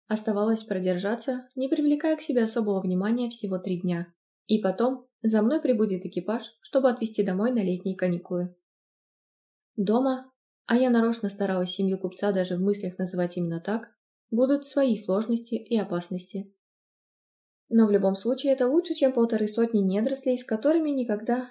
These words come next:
не знаешь, кто и откуда за тобой подглядывает. Кроме того, чужая память подсказывала, что с одарённой дочуркой родные носятся как с писаной торбой, а потому у меня будет возможность заняться своими делами.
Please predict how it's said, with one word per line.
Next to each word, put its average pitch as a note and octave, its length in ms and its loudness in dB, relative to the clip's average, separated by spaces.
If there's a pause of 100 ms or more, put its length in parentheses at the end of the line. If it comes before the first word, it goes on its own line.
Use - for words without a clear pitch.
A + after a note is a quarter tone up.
(100)
не G#3 180 4
знаешь, G3+ 440 0 (240)
кто E4 260 2
и D#4+ 60 6
откуда A3 360 0
за G#3+ 140 0
тобой F3+ 260 0
подглядывает. F3 640 -2 (480)
Кроме G3 280 2
того, F#3+ 500 -2
чужая A#3+ 340 2
память C#4 320 -2
подсказывала, A#3+ 680 0
что - 200 -8
с G3 120 -8
одарённой F#3+ 440 2
дочуркой G#3 520 2
родные A#3+ 400 0
носятся C4+ 400 -4
как A#3+ 180 -4
с - 60 -16
писаной G3+ 400 -2
торбой, F#3 480 -4 (200)
а G#3+ 100 -4
потому G3+ 360 2
у C#4 60 2
меня A3+ 220 4
будет C#4 300 -2
возможность G#3 520 0
заняться F3+ 380 -2
своими E3+ 340 0
делами. E3+ 500 -4